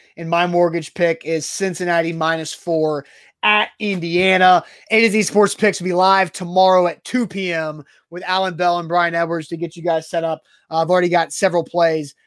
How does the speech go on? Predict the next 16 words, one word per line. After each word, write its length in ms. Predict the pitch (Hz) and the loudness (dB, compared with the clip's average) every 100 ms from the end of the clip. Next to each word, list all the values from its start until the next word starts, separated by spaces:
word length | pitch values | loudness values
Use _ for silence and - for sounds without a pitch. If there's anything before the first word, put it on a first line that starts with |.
| _ | _
uh, 160 | 160 165 | -4 -4
going 360 | 151 175 165 160 | -2 -2 -2 -4
on 240 | 151 147 | -6 -6
there. 220 | 156 - | -8 -8
So, 340 | - 196 175 - _ _ | -4 0 0 -2 _ _
all 100 | 226 | 2
right, 220 | 226 190 170 | 2 2 2
Zach, 300 | 214 208 - | 2 2 -2
it 100 | 202 | -8
is 180 | 185 - | -8 -4
time 460 | 214 214 214 214 - | 0 2 2 0 -8
for 440 | - 220 214 202 | -4 2 2 2
the 80 | 190 | 0
Magic 420 | 196 208 190 165 | 0 0 -2 -4
Bucket. 420 | 202 202 208 202 - - | 0 0 0 -4 -4 -8
And, 420 | 190 185 180 165 | -4 -4 -4 -8